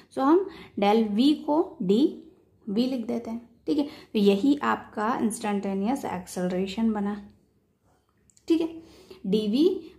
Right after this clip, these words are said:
by डीटी। अब इसमें एक बात समझ लो कि आपको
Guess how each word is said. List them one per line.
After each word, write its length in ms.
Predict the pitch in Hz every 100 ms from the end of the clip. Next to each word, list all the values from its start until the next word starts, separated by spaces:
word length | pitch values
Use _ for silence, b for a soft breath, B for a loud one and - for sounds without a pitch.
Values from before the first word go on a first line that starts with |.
| -
by 180 | 208 302 - -
डीटी। 380 | 185 185 - - B B
अब 60 | 285
इसमें 240 | 311 330
एक 300 | - 269 247
बात 220 | 240 233 -
समझ 360 | 220 220 208
लो 300 | 214 220 285 B B -
कि 80 | 311
आपको 920 | - 190 196 - - 277 302 320